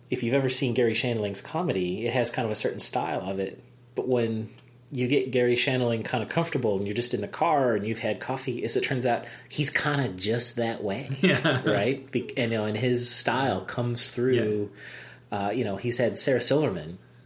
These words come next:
Speaker 1: on, and she's just, you know, a little less polished and careful, but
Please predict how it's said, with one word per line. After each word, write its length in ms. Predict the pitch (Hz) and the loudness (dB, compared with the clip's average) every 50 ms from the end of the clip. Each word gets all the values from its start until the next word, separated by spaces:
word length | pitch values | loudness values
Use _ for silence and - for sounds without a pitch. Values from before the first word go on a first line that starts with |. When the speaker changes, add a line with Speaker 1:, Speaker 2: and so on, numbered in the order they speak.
| - - - - - - - | -20 -20 -20 -20 -20 -12 -8
Speaker 1:
on, 460 | 107 92 90 85 80 80 87 104 131 - - - - | -6 -6 -6 -6 -8 -8 -12 -14 -14 -18 -18 -10 -6
and 420 | 120 107 101 98 95 95 98 92 - - - - - - | -4 -2 -2 -2 -4 -4 -6 -8 -12 -16 -20 -20 -16 -8
she's 440 | - - - - 110 113 120 117 - | -4 -2 -2 0 0 0 0 -2 -2
just, 540 | - - 110 104 120 - - - - - - - - - - - - - - - - - - - | -4 -4 -2 -2 -2 -2 -4 -6 -10 -12 -16 -18 -18 -20 -20 -18 -18 -20 -20 -20 -20 -12 -6 -4
you 80 | 123 | -2
know, 240 | 95 90 80 80 - - - - - - - - - - - - - - - | -2 -2 -4 -8 -14 -18 -20 -20 -20 -20 -20 -20 -20 -20 -20 -20 -20 -12 -6
a 60 | 95 | -2
little 280 | 110 156 151 160 147 | 0 2 4 4 4
less 200 | 135 131 127 127 | 4 4 2 2
polished 540 | - - - 143 139 147 143 135 139 - - | -2 -2 2 2 4 4 4 2 2 0 -2
and 100 | 131 120 | -4 -4
careful, 380 | - - 147 156 - - 214 202 | -2 -2 -2 -2 -2 -2 -4 -4
but 320 | 156 123 120 113 - - | -2 0 0 0 0 -2